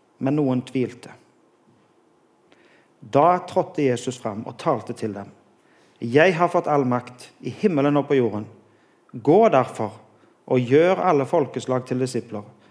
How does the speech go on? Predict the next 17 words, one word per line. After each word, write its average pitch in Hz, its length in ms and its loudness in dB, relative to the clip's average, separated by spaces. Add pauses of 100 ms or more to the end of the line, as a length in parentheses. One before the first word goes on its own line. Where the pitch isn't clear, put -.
(200)
Døp 127 500 0
dem 214 260 0 (520)
til 127 160 -4
Faderens 156 640 0
og 165 120 -4
Sønnens 135 520 -2
og 139 100 -2
Den 143 140 -2
hellige 127 260 2
ånds 127 280 -4
navn, 175 280 0 (460)
og 147 160 4
lær 127 320 4
dem 202 260 0 (460)
å 139 80 0
holde 143 540 0
alt 185 580 -6